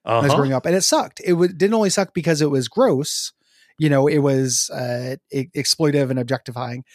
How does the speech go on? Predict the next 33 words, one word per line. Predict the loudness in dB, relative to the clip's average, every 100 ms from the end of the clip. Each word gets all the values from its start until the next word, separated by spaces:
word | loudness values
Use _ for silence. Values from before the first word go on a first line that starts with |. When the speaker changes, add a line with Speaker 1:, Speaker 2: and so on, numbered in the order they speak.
| -8
Speaker 2:
Yeah. | -4 2
Speaker 1:
but | 2
also | 2 2 4
it | 4 2
was | 2 0
just | -2
vapid. | 2 2 2 -4 -14 -20 _ 0
Speaker 2:
It, | 0 0 -4
it, | -10 -8 -2
it | 0 2
Speaker 1:
You | 2
know? | 4
Speaker 2:
alienating | 6 6 4 4 4
too. | 4 2 2 2 0
Like, | 0 0 -4 -2
I'm, | 2
Speaker 1:
Yes. | 2 2
Speaker 2:
you | 2
know, | 2 0 _ -10 -2
been, | 0 0 -2
I'm, | -2 -2 -2
I'm | -2
straight, | 0 2 0 0
but | 2 4
also, | 4 2 0
like, | 2 2 0 -6 -20 -18 -18 _
I | 0
don't | 2
know. | 2 0
It | 0
seems | 0 -2
kinda, | 0 -2 -2 -10 -20 -20 -10
uh, | -6 -6